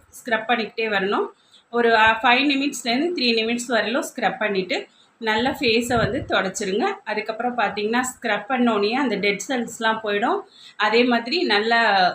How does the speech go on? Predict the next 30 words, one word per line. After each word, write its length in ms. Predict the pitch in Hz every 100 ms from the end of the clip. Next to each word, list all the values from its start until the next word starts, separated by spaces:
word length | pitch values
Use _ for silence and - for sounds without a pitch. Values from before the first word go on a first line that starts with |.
| -
ஸ்மூத்தா 460 | - 294 330 330 285
இருக்கும் 420 | 240 185 190 190 190
ஃபேஸ். 260 | 240 240 -
பார்த்தீங்கன்னா 540 | 220 190 202 214 220 311 -
அந்த 200 | 214 196
உருளைக்கிழங்கு 600 | 208 226 233 214 202 196
சாறு 400 | 240 214 233 277 -
அதோட 360 | 202 214 214 220
தயிர் 380 | 208 208 240 240
வேற 200 | 214 208
கலக்குறோமா, 600 | 214 196 190 214 233 233 208 - - -
அதனால 360 | 226 247 277
ரொம்பவே 520 | 240 233 247 269 285 285
சாஃப்டாகவும் 720 | 247 214 220 - 233 226 247
இருக்கும். 300 | 233 - 277
அதே 320 | 302 254 214
மாதிரி 340 | 214 214 226 254
நல்லா 280 | 208 202 240 226
பளிச்சுன்னு 560 | 202 208 - 269 269 247 180
க்ளோவா 480 | 190 196 202 214 208
இருக்கும். 420 | 190 - - 415 - - _ -
அடுத்த 420 | 220 - - 285
ஸ்டெப்பு 360 | - 233 240 415 480 - -
பேக்குங்க. 520 | 190 202 - 214 226 392 - - _ _ _ _ _ -
இந்த 300 | 233 240 269
உருளைக்கிழங்கு 880 | 240 254 277 247 226 233 226 208 185 -
பேஸ்ட்டு 420 | 247 240 262 247
கொஞ்சம் 320 | 226 208 240
திருப்பி 360 | 233 220 226 233
வச்சிருப்பீங்க 580 | 208 196 226 - 208